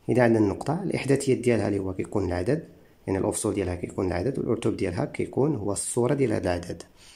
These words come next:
إذا إلا خدينا شنو هي صورة العدد صفر بالدالة إف، إذا غنعوضو إكس بصفر، إذا إف لصفر تساوي، إذا شنو غتعطينا هنا؟ يعني إلا خدينا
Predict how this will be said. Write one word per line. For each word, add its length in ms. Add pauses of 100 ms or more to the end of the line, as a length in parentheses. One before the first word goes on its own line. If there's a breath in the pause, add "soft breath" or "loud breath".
(1000 loud breath)
إذا 120
إلا 180
خدينا 440
شنو 180
هي 120
صورة 400
العدد 340
صفر 220
بالدالة 560 (260)
إف، 260 (460 loud breath)
إذا 100
غنعوضو 520
إكس 260
بصفر، 440
إذا 220
إف 140
لصفر 320
تساوي، 560 (720 soft breath)
إذا 80
شنو 120
غتعطينا 480
هنا؟ 240 (1120 soft breath)
يعني 160
إلا 100
خدينا 340